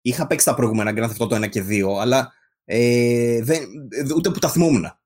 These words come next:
Ήμουνα σε τέτοια φάση, τότε δεν ασχολιόμουν έντονα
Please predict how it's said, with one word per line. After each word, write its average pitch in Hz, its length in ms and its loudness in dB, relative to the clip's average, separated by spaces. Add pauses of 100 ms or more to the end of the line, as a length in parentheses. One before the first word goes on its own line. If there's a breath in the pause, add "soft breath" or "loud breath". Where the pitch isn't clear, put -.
(120)
Ήμουνα 135 280 0
σε 143 120 0
τέτοια 127 200 0
φάση, 95 240 -2
τότε 113 180 -4
δεν 131 120 2
ασχολιόμουν 104 440 2
έντονα 98 680 -2